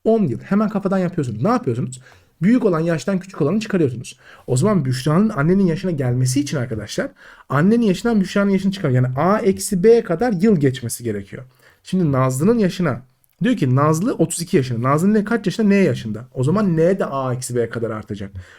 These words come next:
O zaman N artı A eksi B burada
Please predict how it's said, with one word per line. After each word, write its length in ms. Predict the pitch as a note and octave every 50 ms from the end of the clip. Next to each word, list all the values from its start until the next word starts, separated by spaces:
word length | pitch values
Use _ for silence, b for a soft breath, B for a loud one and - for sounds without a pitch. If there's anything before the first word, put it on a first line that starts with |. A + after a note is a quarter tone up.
| B B B
O 80 | C#3 C3
zaman 300 | D#3 E3+ E3+ D#3 C3+ B2+ B B B B B -
N 360 | C3+ C#3+ D3+ F3 G3+ A3 A#3
artı 560 | G#3 - D#3+ D3 C3+ B2 B2+ B2+ B2 A2+ - -
A 240 | - D3+ E3 F3 E3+
eksi 400 | - C3 B2+ - - - B2 A#2+
B 260 | C3+ D3+ G#3+ C4 C4 b b b b b -
burada 420 | F#3 G3+ F3 D#3 - A3 C#4 C4